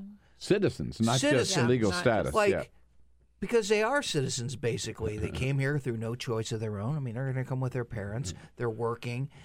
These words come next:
Speaker 2: They're not gonna go back to where, essentially wherever they came from because they don't know that country. Um, and I think most people realize that.
Speaker 1: Yeah.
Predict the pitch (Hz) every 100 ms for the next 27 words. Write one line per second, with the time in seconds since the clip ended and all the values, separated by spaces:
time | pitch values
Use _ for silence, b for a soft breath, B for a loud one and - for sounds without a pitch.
0 | B B _ 127 151 160 131 131 113 120
1 | 127 127 123 110 - 113 107 104 - 123
2 | 131 110 104 110 113 117 117 107 101 92
3 | - 123 127 156 - 101 113 135 117 -
4 | 107 107 110 - - 95 123 87 101 117
5 | 117 120 120 117 131 156 - - - b
6 | b b b b - 104 104 104 98 B
7 | B 117 127 139 110 113 120 131 127 110
8 | 101 113 131 113 85 80 - - - -
9 | _ _ _ _ - - 120